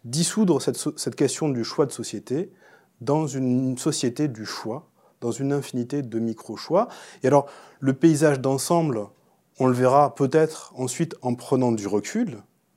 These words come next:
mais il aura été modifié par une activité de choix à courte vue. Ne regardez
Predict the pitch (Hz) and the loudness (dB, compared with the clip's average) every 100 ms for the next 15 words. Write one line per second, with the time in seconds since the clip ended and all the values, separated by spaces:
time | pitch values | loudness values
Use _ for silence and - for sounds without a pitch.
0 | _ _ _ _ 135 139 135 - - 131 | _ _ _ _ 2 2 2 -2 -2 4
1 | 127 113 110 104 123 156 190 - _ _ | 6 6 0 0 0 0 -2 -10 _ _
2 | - 131 131 120 113 - 127 190 208 - | -6 0 2 2 -2 -4 0 0 -2 -12
3 | _ - 143 135 127 120 - 123 113 113 | _ 0 2 4 2 0 -4 -8 -8 -6
4 | 131 165 180 - _ - 117 117 - 123 | -2 0 -2 -14 _ -12 0 2 2 2
5 | 135 151 - 131 123 - - - 107 107 | 2 0 -8 -6 -6 -6 -10 -6 -6 -4
6 | 202 - - 135 135 127 120 123 120 | -6 -8 -4 2 4 4 4 2 -2